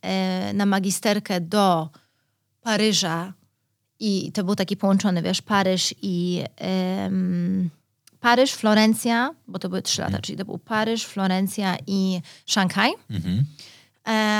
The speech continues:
Speaker 1: ale wpadłam w taki wir pracy, będąc tutaj w Polsce, że już zostałam.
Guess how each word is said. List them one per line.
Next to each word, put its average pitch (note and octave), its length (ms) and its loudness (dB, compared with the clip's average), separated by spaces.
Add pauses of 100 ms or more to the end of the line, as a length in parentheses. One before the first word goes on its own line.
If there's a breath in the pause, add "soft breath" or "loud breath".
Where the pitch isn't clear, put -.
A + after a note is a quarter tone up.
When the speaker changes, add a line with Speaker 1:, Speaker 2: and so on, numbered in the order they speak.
Speaker 1:
ale A3 180 0
wpadłam A3+ 320 0
w - 60 -8
taki A#3 260 -2
wir G3 240 0
pracy, G3+ 520 0 (300)
będąc F#3+ 380 0
tutaj F3+ 320 -6
w - 100 -14
Polsce, F#3 580 -6
że G#3 140 -4
już G3+ 540 -2
zostałam. D#3+ 600 -6